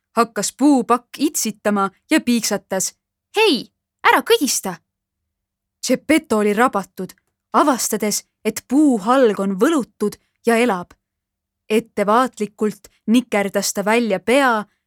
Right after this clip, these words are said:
juuksed ja silmad, mis kingseppa uudishimulikult põrnitsema jäid. „Panen talle nimeks Pinocchio,“ ütles kingsepp enesele.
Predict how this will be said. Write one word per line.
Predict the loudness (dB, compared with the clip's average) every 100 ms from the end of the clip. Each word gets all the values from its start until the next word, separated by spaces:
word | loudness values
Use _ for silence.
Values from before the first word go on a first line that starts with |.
| _
juuksed | 0 0 0 -4 -6 -6 -10 _ _ -4
ja |
silmad, | -2 -2 -2 -4 -8 _ _ _ -6
mis | -4 -4
kingseppa | 2 2 2 0 -4 -4 -2
uudishimulikult | 0 0 -2 -2 -4 -4 -6 -8 -4
põrnitsema | 0 0 -2 -6 -6 -6
jäid. | -6 -8 -10 -18 _ _ _ _ _ _ _ _ _ -2
„Panen | 2 4 2
talle | 0 -2
nimeks | 2 2 0 -4 -4
Pinocchio,“ | -2 -2 _ -14 -14 -16 _ _ _ _ -10
ütles | -6 -4 -4 -2
kingsepp | -2 -2 -4 -4 -2
enesele. | -2 -2 -6 -10